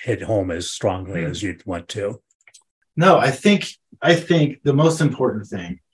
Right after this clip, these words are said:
Speaker 2: that I try and remember for myself and for other people is that our, our mind and body are not separate.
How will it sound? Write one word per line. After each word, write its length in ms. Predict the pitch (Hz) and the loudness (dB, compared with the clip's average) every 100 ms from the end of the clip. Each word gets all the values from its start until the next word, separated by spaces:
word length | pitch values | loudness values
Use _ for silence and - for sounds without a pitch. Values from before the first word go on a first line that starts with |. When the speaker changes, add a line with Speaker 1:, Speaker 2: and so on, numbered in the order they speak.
| _ _ | _ _
Speaker 2:
that 300 | - 104 101 | 0 2 2
I 100 | 110 | 0
try 240 | 110 - 117 | 0 4 6
and 120 | 107 | 6
remember 420 | 101 98 98 92 | 4 0 -2 -4
for 160 | - - | -4 -8
myself 500 | 95 98 90 80 80 | -8 -8 -8 -8 -8
and 100 | 98 | -10
for 140 | - | -8
other 240 | 85 - - | -8 -8 -10
people 380 | 92 - 78 - - 92 101 - | -12 -10 -12 -12 -14 -14 -14 -8
is 580 | 101 98 92 - - - | -4 -2 -4 -6 -8 -6
that 220 | 107 101 - | -4 -2 0
our, 200 | 110 110 | 0 0
our 140 | 101 110 | 0 2
mind 260 | 107 110 | 4 4
and 140 | 104 98 | 2 0
body 300 | 90 90 87 | -2 -4 -4
are 140 | 90 | -6
not 240 | 87 - | -6 -8
separate. 340 | - - - | -10 -14 -16